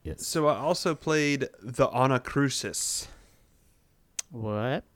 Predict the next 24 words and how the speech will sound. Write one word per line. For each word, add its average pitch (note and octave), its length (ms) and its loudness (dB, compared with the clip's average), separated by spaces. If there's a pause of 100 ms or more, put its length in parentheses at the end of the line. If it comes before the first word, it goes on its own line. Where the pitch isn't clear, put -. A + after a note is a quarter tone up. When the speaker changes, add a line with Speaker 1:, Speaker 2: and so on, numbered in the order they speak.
(1300)
Speaker 2:
The B2 520 4 (120)
Anacrusis. A#2+ 1400 2 (160)
Speaker 1:
Yeah, F2 160 -4
this - 220 -12
is F2+ 140 -16
that, D2 220 -10
um, C2 380 -12 (760)
beta F2 280 -4
game, G1+ 340 -14
right? C2+ 200 -12 (1400)
Speaker 2:
Yeah, C#3 220 8
so B2+ 160 -2
this D3 220 -4
is F3 120 -4
in B2 220 -4
game A#2 280 -2
preview, A2+ 640 -2
like, G2+ 240 -10
early A2 300 0
access. G2 520 -6
Speaker 3:
Hmm. D3+ 180 -8
Speaker 1:
Preview, - 280 -12
Speaker 2:
Um, G2+ 360 -4
Speaker 1:
yeah. - 60 -12